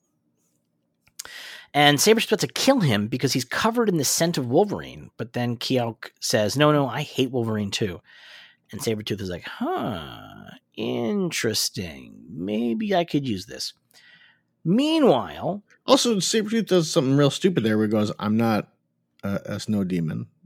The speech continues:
Speaker 2: I'm a mutant." It's like, play up the snow demon thing.
Speaker 1: Well, the best part about that is that Kyo goes, "A what?" <laughs>
Speaker 2: Yeah.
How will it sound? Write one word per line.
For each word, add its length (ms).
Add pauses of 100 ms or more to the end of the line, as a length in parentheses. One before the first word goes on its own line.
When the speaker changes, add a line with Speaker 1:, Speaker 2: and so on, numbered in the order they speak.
(420)
Speaker 2:
I'm 180
a 80
mutant." 360 (960)
It's 180
like, 140
play 160
up 80
the 100
snow 220
demon 320
thing. 220 (640)
Speaker 1:
Well, 100
the 60
best 200
part 140
about 180
that 160
is 100
that 160
Kyo 220
goes, 200
"A 60
what?" 420
<laughs> 360
Speaker 2:
Yeah. 280